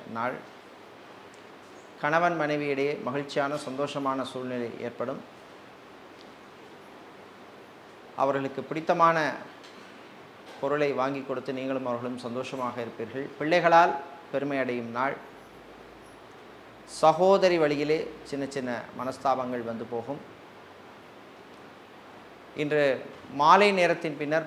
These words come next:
மாணவர்களுக்கு நல்ல செய்திகள் உண்டு. வெளிநாட்டிலே சென்று படிக்க விரும்பும் மாணவர்கள் அதற்கான முயற்சியிலே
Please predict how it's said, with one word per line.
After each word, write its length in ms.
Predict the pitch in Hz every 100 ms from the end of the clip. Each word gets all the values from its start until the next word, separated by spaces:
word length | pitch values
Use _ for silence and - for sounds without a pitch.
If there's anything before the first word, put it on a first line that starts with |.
| 135
மாணவர்களுக்கு 580 | 147 165 156 143 143 147 131
நல்ல 140 | 135 143
செய்திகள் 340 | 143 127 123 117
உண்டு. 180 | 120 139 - - - - - - - - - - - -
வெளிநாட்டிலே 640 | 131 156 156 151 151 147 147 151
சென்று 180 | 135 127
படிக்க 200 | 127 135 139
விரும்பும் 360 | 131 127 120 113
மாணவர்கள் 500 | 123 147 151 139 147 135
அதற்கான 280 | 131 127 120
முயற்சியிலே 460 | 123 135 - 131